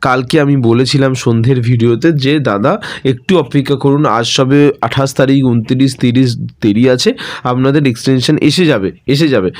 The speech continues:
কালকের মধ্যে, পরশুর মধ্যে এসে যাবে যাদের যা বাকি আছে। এবং দেখুন, বলার প-, সাথে সাথেই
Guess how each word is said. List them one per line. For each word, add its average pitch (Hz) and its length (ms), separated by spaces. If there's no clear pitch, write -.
কালকের 135 400
মধ্যে, 139 360
পরশুর 131 340
মধ্যে 135 260
এসে 165 220
যাবে 131 160
যাদের 113 240
যা 110 120
বাকি 101 280
আছে। 101 200
এবং 147 280
দেখুন, 127 200
বলার 123 440
প-, 123 160
সাথে 131 380
সাথেই 147 400